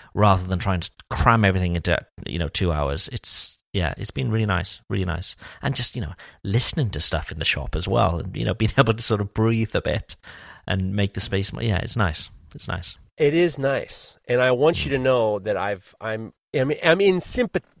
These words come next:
Speaker 2: simpatico with you because I've, I've, we're about to drop the Turkey Club,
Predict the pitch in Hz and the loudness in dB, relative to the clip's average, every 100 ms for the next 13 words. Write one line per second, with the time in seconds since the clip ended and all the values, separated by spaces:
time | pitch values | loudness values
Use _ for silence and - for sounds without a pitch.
0 | - - 214 - 220 220 214 - 107 92 | -6 0 0 2 4 6 4 2 0 0
1 | 92 - 92 101 110 - 113 117 - 123 | -10 -12 -10 -10 -10 -8 -4 -4 -2 -6
2 | 113 120 123 123 104 151 165 131 - 131 | -4 -4 -2 -2 2 2 2 -4 -4 0
3 | 131 _ 120 113 110 _ _ _ _ _ | 0 _ -12 -12 -14 _ _ _ _ _
4 | - 190 185 165 - - 165 170 107 92 | 0 0 0 -4 -6 -2 4 6 4 0